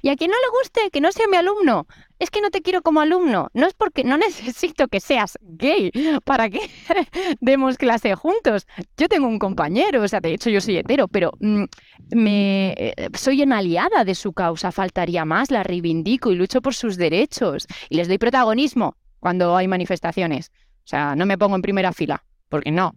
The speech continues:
o sea, las manifestaciones de cada uno hay que darle primo-, mm, primor-, me, me entendéis, ¿no? Bueno, este, entonces, el segundo tipo de activismo, eh, de activismo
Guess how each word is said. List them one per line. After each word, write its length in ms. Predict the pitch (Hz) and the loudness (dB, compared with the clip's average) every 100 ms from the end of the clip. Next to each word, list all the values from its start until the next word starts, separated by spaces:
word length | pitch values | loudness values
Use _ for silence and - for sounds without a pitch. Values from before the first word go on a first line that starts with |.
| - | -12
o 40 | - | -10
sea, 400 | - - 143 - | -6 -6 -6 -8
las 500 | - 160 160 156 147 | -6 -2 0 -2 -2
manifestaciones 600 | 151 151 151 139 190 196 | -2 -2 -2 -4 -2 -2
de 80 | 196 | 0
cada 220 | 190 185 | 0 0
uno 400 | 202 254 320 392 370 _ | 2 4 4 2 -6 _
hay 160 | - 165 | -4 -2
que 720 | 196 190 190 190 185 185 180 - - - | 0 2 2 2 2 2 0 -6 -20 -10
darle 560 | - 185 196 196 190 190 | -4 -2 0 0 0 0
primo-, 300 | - 190 180 | 0 -2 0
mm, 800 | 127 - 92 175 196 175 101 123 131 _ - | -4 -8 -6 -2 0 0 0 -2 -4 _ -6
primor-, 340 | 190 180 180 214 | -2 0 0 2
me, 160 | 214 | 2
me 120 | 214 | 2
entendéis, 460 | 233 220 277 143 147 | 2 4 2 0 -2
¿no? 160 | 214 269 - - - | -2 -2 -6 -20 -2
Bueno, 240 | 302 180 - _ _ _ _ _ - 254 | -2 -2 -6 _ _ _ _ _ -6 -2
este, 360 | 254 240 214 | 0 0 2
entonces, 420 | 262 294 226 160 - | 4 2 2 -2 -2
el 100 | 240 | -2
segundo 320 | 254 254 285 | 0 2 2
tipo 220 | 349 311 | 2 2
de 80 | 302 | 2
activismo, 540 | 294 285 262 269 277 - | 2 2 2 2 0 0
eh, 440 | 226 220 214 214 202 | 2 2 2 0 -2
de 80 | |
activismo 960 | 214 240 233 240 247 226 220 208 196 | -2 0 0 2 2 2 4 4 2